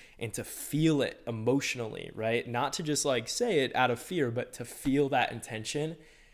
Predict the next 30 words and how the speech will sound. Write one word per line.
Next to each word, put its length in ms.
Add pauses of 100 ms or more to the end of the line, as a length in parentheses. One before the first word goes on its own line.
(160)
and 120
to 80
carry 360
it 100
with 200
us 160
in, 260
in 160
each 320
moment. 420 (880)
I 380
really 380
believe 320
that 160
that 200
intention 500
is, 140
like, 320 (100)
our 300 (120)
offering 800 (600)
to 260
life. 580 (640)
And 140
it's 160
weird 420
because, 460 (920)
you 100
know, 220
it's 180
like 220